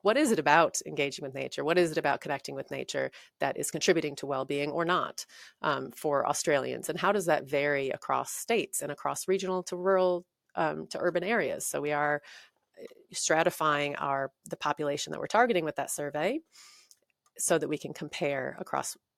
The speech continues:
urban and, and rural and regional areas and across states, um, and demographies in Australia.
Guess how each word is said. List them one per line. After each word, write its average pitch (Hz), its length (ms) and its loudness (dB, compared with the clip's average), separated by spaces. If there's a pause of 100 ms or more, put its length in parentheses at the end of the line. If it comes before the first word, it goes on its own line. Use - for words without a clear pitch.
urban 143 280 -2
and, 135 220 -8
and 143 340 -10 (120)
rural 135 220 -4
and 135 80 -10
regional - 320 -8
areas 185 500 6 (240)
and 151 140 0
across 127 260 -4
states, - 500 -4 (500)
um, 147 240 -8
and 143 200 -8
demographies 135 600 -6
in 151 80 -10
Australia. 139 500 -6